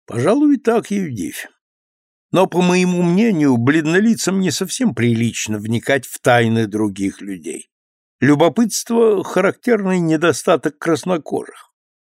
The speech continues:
Любопытство очень естественно для всех людей. Ваша правда, Евдивь. Случается и так, что за отсутствием настоящих секретов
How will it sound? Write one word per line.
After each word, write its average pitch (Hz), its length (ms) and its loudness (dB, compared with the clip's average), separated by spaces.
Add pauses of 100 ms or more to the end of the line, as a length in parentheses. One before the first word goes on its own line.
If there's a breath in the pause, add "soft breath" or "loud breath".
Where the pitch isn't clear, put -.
(540)
Любопытство 123 800 -2
очень 123 480 0
естественно 113 880 -4
для 127 220 0
всех - 320 -4
людей. - 500 -14 (680)
Ваша 120 340 0
правда, 180 420 -4
Евдивь. 92 600 -10 (400)
Случается 202 680 0
и 294 60 4
так, 226 300 0
что - 200 0
за 147 160 2
отсутствием 151 760 0
настоящих 135 760 0
секретов 131 640 -4